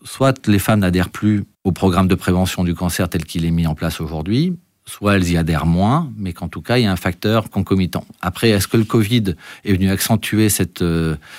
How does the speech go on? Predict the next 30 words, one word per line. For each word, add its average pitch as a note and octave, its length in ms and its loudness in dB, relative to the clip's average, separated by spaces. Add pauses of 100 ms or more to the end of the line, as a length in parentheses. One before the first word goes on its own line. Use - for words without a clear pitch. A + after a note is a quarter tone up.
(200)
cette E2+ 240 -6
situation A2+ 800 0
et F#2+ 80 -2
ces F2 160 -4
résultats F2+ 520 0
et - 20 0
cette F2 180 -2
participation ? G2+ 840 -2
Il G2 80 2
est F2 40 0
fort G2+ 200 -4
probable G#2 380 0
que, F2 360 0 (480)
euh, G1+ 840 -4
malgré G2+ 440 2
la F#2+ 120 2
communication F#2+ 580 0
qui - 80 -4
a - 20 2
été F2+ 140 0
faite F2+ 200 -2
par E2+ 120 -2
les E2+ 80 0
pouvoirs E2+ 260 -2
publics, A2+ 560 -2 (280)
il F#2+ 40 -6
y F2+ 40 -2
a E2+ 40 -2
peut-être F#2+ 460 -2
eu A2 260 2